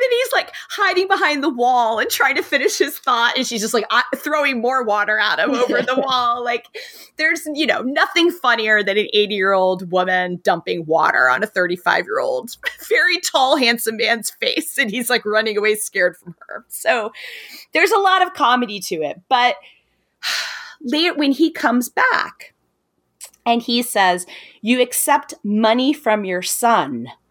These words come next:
Speaker 1: but why not from me?"
Speaker 2: Mm.
Speaker 1: <sighs> From his end,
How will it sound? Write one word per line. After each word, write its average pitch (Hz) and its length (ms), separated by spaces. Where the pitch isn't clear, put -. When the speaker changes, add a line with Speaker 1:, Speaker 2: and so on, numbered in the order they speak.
Speaker 1:
but 185 220
why 175 340
not 220 320
from 160 460
me?" 165 340
Speaker 2:
Mm. 165 400
Speaker 1:
<sighs> 196 480
From 277 280
his 311 380
end, - 580